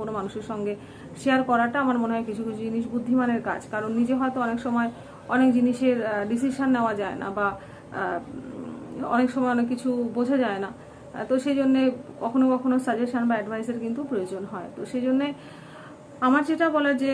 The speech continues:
আহ, সেলফ কনফিডেন্সটা বা মেন্টাল যে স্ট্রেংথটা সেটা ভীষণভাবে দরকার। তো মেন্টাল স্ট্রেংথ আসার জন্য সেলফ কনফিডেন্সটা অবশ্যই লাগবে, যে সে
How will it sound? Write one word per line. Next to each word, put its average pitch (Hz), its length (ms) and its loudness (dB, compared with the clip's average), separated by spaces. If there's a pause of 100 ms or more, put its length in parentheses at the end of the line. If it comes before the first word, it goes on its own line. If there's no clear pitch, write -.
আহ, - 600 -4
সেলফ 285 180 4 (100)
কনফিডেন্সটা 220 600 0
বা 214 140 0
মেন্টাল 220 340 -2
যে 254 140 2
স্ট্রেংথটা 233 420 0 (100)
সেটা 202 220 -6
ভীষণভাবে 233 420 -4 (140)
দরকার। 226 280 0 (600)
তো 254 140 2
মেন্টাল 262 240 6 (120)
স্ট্রেংথ 302 300 0
আসার 262 240 0
জন্য 254 140 4 (120)
সেলফ 240 240 0
কনফিডেন্সটা 220 560 -4
অবশ্যই 208 400 -4
লাগবে, 226 300 -2
যে 277 140 0
সে 320 80 -2